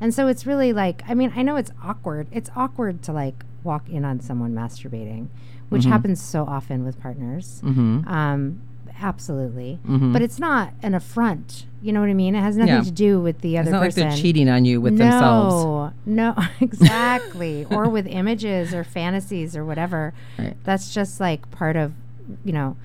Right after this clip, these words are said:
Speaker 1: the, on-, once you, once you're in love with someone, that doesn't mean that now all of your sexual fantasies and everything you do around, around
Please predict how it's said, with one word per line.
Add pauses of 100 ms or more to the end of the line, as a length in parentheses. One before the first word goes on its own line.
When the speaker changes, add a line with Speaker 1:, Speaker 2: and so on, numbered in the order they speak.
(320)
Speaker 1:
the, (180)
on-,
once
you,
once
you're
in
love
with
someone, (220)
that
doesn't
mean
that
now (120)
all
of
your
sexual
fantasies
and
everything
you
do
around,
around